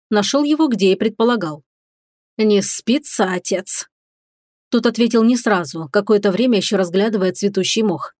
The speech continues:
«Решил посмотреть», начал Гилсарт. «Посмотрел?» спросил Зейн. «А теперь уходи,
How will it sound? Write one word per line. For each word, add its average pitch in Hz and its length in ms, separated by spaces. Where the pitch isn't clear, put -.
«Решил 208 460
посмотреть», - 840
начал 180 340
Гилсарт. 175 580
«Посмотрел?» 208 840
спросил 190 460
Зейн. 165 300
«А 196 140
теперь 202 340
уходи, 202 560